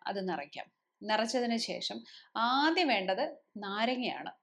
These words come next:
ഈ നാരങ്ങയ്ക്ക് ഒരു പ്രത്യേകതയുണ്ട്. നമ്മൾ നാരങ്ങ കൊണ്ട് വണ്ണം കുറയ്ക്കുന്നതിന്റെ കാര്യങ്ങളൊക്കെ എപ്പോഴും പറയാറുണ്ട്, അല്ലേ? നാരങ്ങ വെള്ളം കുടിക്കുന്നത് നല്ലതാണ്. തേനും നാരങ്ങയും, ആ, ചെറിയ ലൂക്ക് വാം വാട്ടർ, അതായത് ചെറിയ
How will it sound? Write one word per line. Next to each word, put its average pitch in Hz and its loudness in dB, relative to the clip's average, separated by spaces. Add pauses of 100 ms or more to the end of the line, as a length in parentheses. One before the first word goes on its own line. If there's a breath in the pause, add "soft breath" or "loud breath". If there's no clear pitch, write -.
(260 loud breath)
ഈ 370 -4
നാരങ്ങയ്ക്ക് 277 4
ഒരു 294 -2
പ്രത്യേകതയുണ്ട്. 196 -2
നമ്മൾ 214 0
നാരങ്ങ 269 6
കൊണ്ട് 285 4
വണ്ണം 254 6
കുറയ്ക്കുന്നതിന്റെ 233 0
കാര്യങ്ങളൊക്കെ 220 -2
എപ്പോഴും 214 -6
പറയാറുണ്ട്, 180 0
അല്ലേ? 220 -2 (140)
നാരങ്ങ 196 0
വെള്ളം 190 0
കുടിക്കുന്നത് 185 -4
നല്ലതാണ്. 175 -4
തേനും 233 2
നാരങ്ങയും, 196 -2 (380 loud breath)
ആ, 202 2 (240)
ചെറിയ 214 2
ലൂക്ക് 220 0
വാം 202 2
വാട്ടർ, 175 2
അതായത് 180 0
ചെറിയ 208 0